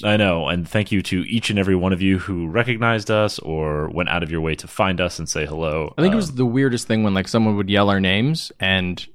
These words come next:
Speaker 2: they weren't angry.
Speaker 1: Right, <laughs> exactly. <laughs>
Speaker 2: We're just like, you know, instinctively duck.
Speaker 1: Yeah, exactly.
Speaker 2: <laughs> "What? What? It wasn't me."
Speaker 1: All right, so let's get into our mailbag.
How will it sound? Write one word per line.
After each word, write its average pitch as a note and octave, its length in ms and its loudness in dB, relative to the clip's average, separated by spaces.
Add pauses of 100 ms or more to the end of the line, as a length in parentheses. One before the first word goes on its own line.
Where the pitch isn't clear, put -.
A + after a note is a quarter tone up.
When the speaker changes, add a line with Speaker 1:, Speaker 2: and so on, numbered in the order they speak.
(280)
Speaker 2:
they A2+ 100 4
weren't G#2 260 2
angry. G2 380 -2 (240)
Speaker 1:
Right, A2+ 240 2 (220)
<laughs> - 200 -6
exactly. B2+ 720 -2
<laughs> - 60 -20 (1800)
Speaker 2:
We're C#3+ 80 0
just C#3+ 140 0
like, C#3 200 0
you D#3 80 0
know, C3+ 140 4
instinctively B2+ 560 2
duck. - 300 -2 (200)
Speaker 1:
Yeah, B2+ 300 4
exactly. G#2+ 360 0
Speaker 2:
<laughs> - 20 6
"What? G#3 180 4
What? F#3 160 -2
It D3+ 40 2
wasn't F#3 220 4
me." D3+ 240 0 (680)
Speaker 1:
All C3+ 100 4
right, A#2 160 2
so G#2+ 400 2 (520)
let's - 540 -6
get G3+ 160 0
into A3+ 240 0
our A3+ 100 0
mailbag. C3 580 2